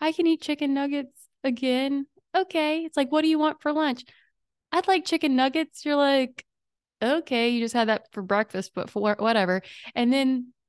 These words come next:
for dinner, you're like, "Hey, buddy, what do you want <laughs> for dinner?" They're like, "Chicken nuggets, duh." And then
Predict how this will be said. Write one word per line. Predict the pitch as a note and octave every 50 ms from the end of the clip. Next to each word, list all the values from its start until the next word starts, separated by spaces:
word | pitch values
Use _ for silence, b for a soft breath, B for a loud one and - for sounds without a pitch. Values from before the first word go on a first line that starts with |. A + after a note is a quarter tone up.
| _ _ -
for | B3+ A#3
dinner, | G#3 C#4 D4 D4 C#4 A#3+ A#3
you're | A3+ A#3 A3+
like, | A3 A3+ A3+
"Hey, | - - E4+ F#4 G4 G4 F#4 D4+
buddy, | C#4+ C#4+ D4 D4+ D#4+ D#4+ E4 E4 -
what | - C4 C#4 C#4+
do | D4+
you | D#4 D#4 D#4
want | D#4 D4+ D#4 D#4 -
<laughs> | -
for | - - -
dinner?" | C#4+ - - F4 G4 G4 F#4+ D#4+ B3 G3 F#3 G3 - b b b b b b _ _ _ _
They're | - D4+
like, | B3 G#3 D4 B3 - _ _ _ _ _ _ -
"Chicken | - - - G#3+ G#3+ A#3+ A#3+ C#4+ C#4+ C4+ B3+
nuggets, | C#4 D#4 F4+ E4 B3 F#3+ - -
duh." | - - F#3 G3+ B3 D4+ D4+ C#4 C#4 C#4 C#4+ b b b b b b b b b _ -
And | D4 D4 D#4 F4+
then | F#4+ F#4 F#4